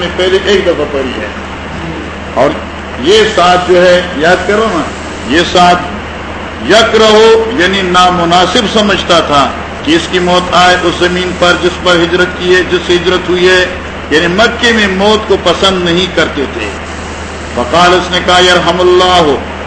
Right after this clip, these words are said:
ابن عفراء، اللہ ابن افرا پہ رحم فرمائے، یہاں سے چلا گیا اور وہاں پہ شہید ہو گیا۔ ہائے میری موت مکے میں کہیں نہ آ جائے۔ میں نے کہا، "یا رسول اللہ، اسی بھی مالی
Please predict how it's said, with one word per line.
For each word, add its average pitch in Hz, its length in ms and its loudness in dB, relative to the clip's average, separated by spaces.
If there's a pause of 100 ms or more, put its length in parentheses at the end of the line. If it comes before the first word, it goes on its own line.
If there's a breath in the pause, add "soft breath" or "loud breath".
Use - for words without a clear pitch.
(140)
ابن 175 180 -2
عفراء، 180 1040 2 (440)
اللہ 175 260 4
ابن 180 400 2
افرا 180 500 2
پہ 180 80 0
رحم 180 360 2
فرمائے، 180 540 2 (420)
یہاں 160 260 4
سے 180 60 4 (100)
چلا 180 200 2 (140)
گیا 180 340 4
اور 151 120 0
وہاں 156 300 2
پہ 185 80 2 (100)
شہید 180 260 4
ہو 185 160 4
گیا۔ 185 500 4 (420)
ہائے 208 260 4
میری 220 280 4
موت 208 380 0
مکے 196 240 -2
میں 214 220 0
کہیں 196 140 2
نہ 190 120 0
آ 170 160 4
جائے۔ 123 280 -2 (460)
میں 139 100 0
نے 180 140 -2
کہا، 180 80 2
"یا 180 200 6
رسول 180 320 2
اللہ، 180 160 4
اسی 180 380 2
بھی 175 120 -2
مالی 180 360 2